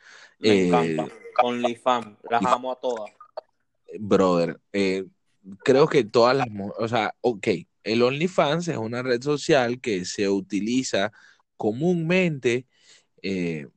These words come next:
Speaker 2: por artistas y personalidades y gente que genere contenido.
Speaker 1: Es una manera,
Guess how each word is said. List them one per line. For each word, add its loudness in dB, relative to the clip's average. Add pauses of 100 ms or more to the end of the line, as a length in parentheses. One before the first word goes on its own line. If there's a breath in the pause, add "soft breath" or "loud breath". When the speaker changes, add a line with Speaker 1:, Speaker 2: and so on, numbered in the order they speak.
Speaker 2:
por -6
artistas -4
y -4
personalidades -4
y -6
gente -8
que -6
genere -4
contenido. -6
Speaker 1:
Es 0
una 0
manera, -4